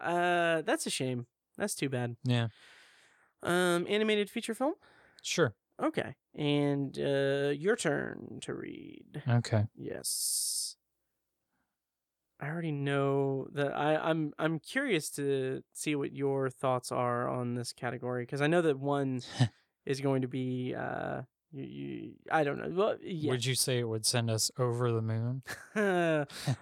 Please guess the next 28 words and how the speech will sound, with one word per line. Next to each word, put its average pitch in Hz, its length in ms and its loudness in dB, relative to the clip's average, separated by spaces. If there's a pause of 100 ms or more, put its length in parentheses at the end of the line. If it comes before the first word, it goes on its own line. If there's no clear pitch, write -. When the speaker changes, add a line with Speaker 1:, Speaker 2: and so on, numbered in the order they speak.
(100)
Speaker 1:
Um, 156 500 2 (300)
<laughs> - 320 -18
let's 175 120 0
just 151 140 0
move 143 160 4
onward. 120 320 0 (160)
Speaker 2:
<laughs> - 140 -8
And 165 400 2 (640)
Speaker 1:
<laughs> - 600 -2
Speaker 2:
animated 156 500 2
feature 147 340 0
film, 117 480 0
Onward, 123 640 2 (280)
Over 123 280 2
the 117 100 -6
Moon, 143 420 0 (120)
Shaun 117 360 0
the 120 80 0
Sheep 127 300 -6
movie, 127 520 2 (200)
Farmageddon, 131 800 0 (640)
Soul, 143 720 2
and 120 260 2
Wolfwalkers. 113 880 -2 (200)
Speaker 1:
Yes, 139 800 -2
and 139 140 -2
I've 285 240 0
seen 196 640 -2